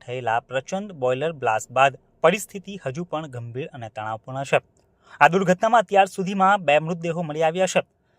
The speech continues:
જેમાં મનીષ કુમાર અરવિંદ કુમાર મંડલ અને ધર્મેન્દ્ર નંદકિશોર મહોરની ડેડ બોડી મળી આવી છે. પરંતુ લાપતા બનેલા ત્રીજા શ્રમિક સૂરજ રાજકુમાર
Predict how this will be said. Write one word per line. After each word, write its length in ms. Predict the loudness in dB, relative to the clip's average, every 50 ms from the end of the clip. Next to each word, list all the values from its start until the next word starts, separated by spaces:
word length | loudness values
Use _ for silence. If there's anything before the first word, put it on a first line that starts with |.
| _ _ _
જેમાં 200 | 0 2 2 4 4
મનીષ 220 | 2 0 -2 -6
કુમાર 380 | -8 -4 0 4 4 4 4 2 _
અરવિંદ 420 | 0 2 2 2 -4 -6 -8 -8 -10 -10
કુમાર 260 | -4 0 0 0 0
મંડલ 380 | 0 -6 -10 -4 0 0 0 0 -2
અને 180 | -6 -6 -6
ધર્મેન્દ્ર 580 | -6 -6 -10 -10 -6 -6 -4 -4 0 4 6 6 6 4 _ _ _ _ _ _
નંદકિશોર 680 | -2 2 2 2 2 0 -8 -10 -12 -14 -6 -4 -4 -2
મહોરની 640 | -2 -4 -8 -4 -2 -2 -2 -2 -2 -6 -10 -10 -14 _ -4
ડેડ 180 | -4 -4 -2
બોડી 380 | -2 -4 -4 -4 -4 -6 -8 -10 _ _
મળી 240 | -6 -4 -4 -2 -6 -6
આવી 180 | -6 -6 -2 -2
છે. 100 | -2 -2 _ _ _ _ _ _ _ _ _ _ _ _ 6
પરંતુ 300 | 6 6 6 2 -4 0
લાપતા 400 | 2 2 2 2 0 -2 -4 -2
બનેલા 380 | -4 -2 -4 -2 0 2 2 0
ત્રીજા 380 | 0 -6 -12 -6 -2 -2 -2 -2
શ્રમિક 460 | -2 -6 -8 -6 -4 -6 -6 -6 -10 _ _ -20
સૂરજ 400 | -10 -6 0 4 4 4 4 2 -8 0 2
રાજકુમાર 520 | 2 2 2 0 -8 -6 -2 0 0 -2